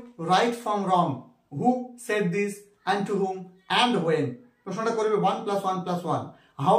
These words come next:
did the speaker transform the person spoken to?" খুব গুরুত্বপূর্ণ এই প্রশ্নটা। এরপরে চতুর্থ নম্বর প্রশ্ন, And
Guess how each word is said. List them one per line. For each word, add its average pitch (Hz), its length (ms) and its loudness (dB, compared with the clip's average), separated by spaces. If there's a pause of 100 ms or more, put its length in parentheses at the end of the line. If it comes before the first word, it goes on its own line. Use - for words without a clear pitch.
did 240 180 -4
the 202 160 4
speaker 196 360 0 (320)
transform 175 480 0
the 170 140 -4
person 160 360 -2 (440)
spoken 156 380 -2 (100)
to?" 131 60 -2 (300)
খুব 285 200 4
গুরুত্বপূর্ণ 185 440 -2 (100)
এই 147 100 -4
প্রশ্নটা। 139 440 -8 (600)
এরপরে 240 260 8 (320)
চতুর্থ 247 300 -2 (120)
নম্বর 208 260 -2
প্রশ্ন, 202 220 -4 (640)
And 196 120 0